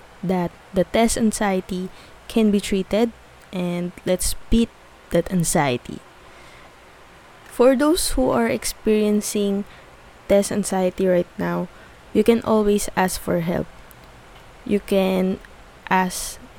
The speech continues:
help from your friends, your parents, or even your teachers.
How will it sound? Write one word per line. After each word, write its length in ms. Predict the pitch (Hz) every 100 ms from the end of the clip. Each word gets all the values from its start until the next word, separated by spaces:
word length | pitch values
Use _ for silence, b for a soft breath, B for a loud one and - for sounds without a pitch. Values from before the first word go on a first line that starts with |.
| - - -
help 280 | 226 208 - - - -
from 320 | - 202 190
your 160 | 190
friends, 760 | 190 - 226 226 226 226 - - - - - - -
your 140 | 202 190
parents, 880 | - 214 214 208 202 202 202 - - - - -
or 180 | 202 196 -
even 400 | 240 208 202 185
your 120 | 185
teachers. 680 | - 175 - 175 175 -